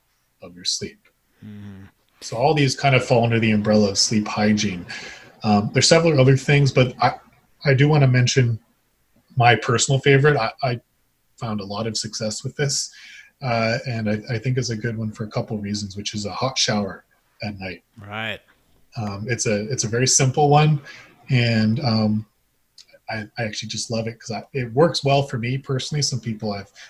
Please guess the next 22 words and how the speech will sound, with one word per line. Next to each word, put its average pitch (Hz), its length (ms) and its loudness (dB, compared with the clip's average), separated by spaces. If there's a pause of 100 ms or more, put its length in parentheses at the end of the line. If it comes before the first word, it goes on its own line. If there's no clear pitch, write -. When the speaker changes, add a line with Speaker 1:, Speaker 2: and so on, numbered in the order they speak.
(140)
Speaker 1:
I 110 60 -4
know 104 160 -4
have 95 200 -10
mixed - 340 -8
luck 98 200 -10
with 107 160 -12
it, 104 100 -8
but 104 100 -8
it's 101 160 -6
an 104 100 -4
easy 131 240 0
thing 123 240 -4
to 107 60 -8
try, 101 440 -6 (380)
and 110 100 0
it 104 80 2
has 117 240 4
a 117 60 2
little 117 240 0
bit 117 140 -2
of 104 80 -6
biology 98 680 -6